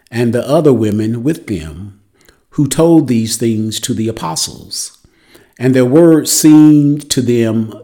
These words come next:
like idle tales, and they did not believe them. But Peter arose and ran to the tomb, and stooping down,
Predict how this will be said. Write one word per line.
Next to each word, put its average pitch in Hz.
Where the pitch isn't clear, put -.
like 110
idle 120
tales, -
and 113
they 127
did 120
not 101
believe 120
them. 73
But 131
Peter 170
arose 131
and 117
ran 123
to -
the 110
tomb, 113
and 113
stooping 139
down, 110